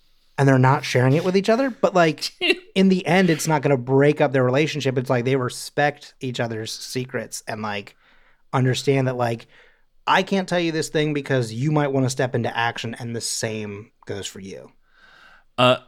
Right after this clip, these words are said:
Speaker 2: all right. So I know you, I know where you stand on Jimmy Fallon, but have you seen where he's talking to Jeremy Renner about Hawkeye?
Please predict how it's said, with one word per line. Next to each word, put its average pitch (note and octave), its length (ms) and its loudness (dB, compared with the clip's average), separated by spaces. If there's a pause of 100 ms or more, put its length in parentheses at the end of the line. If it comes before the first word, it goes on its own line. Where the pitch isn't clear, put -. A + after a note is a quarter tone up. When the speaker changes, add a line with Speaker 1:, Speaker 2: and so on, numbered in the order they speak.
(240)
Speaker 2:
all C#3+ 100 2
right. A#2 200 0 (100)
So C#3 220 0
I C3+ 140 0
know C#3+ 140 2
you, D3+ 200 0
I C3 100 2
know C#3 300 2
where B2+ 300 -2
you B2 180 0
stand G#2+ 520 0 (220)
on G2+ 480 -6
Jimmy G2+ 240 -6
Fallon, F#2 500 -10
but - 400 -2 (340)
have B2+ 340 2
you C#3+ 180 0
seen A#2 520 0 (300)
where A2 280 0
he's A2 160 -6
talking A2+ 320 0
to G#2 80 -4
Jeremy G#2+ 320 -2
Renner G2+ 340 -2
about G2 340 -2
Hawkeye? A2 500 -2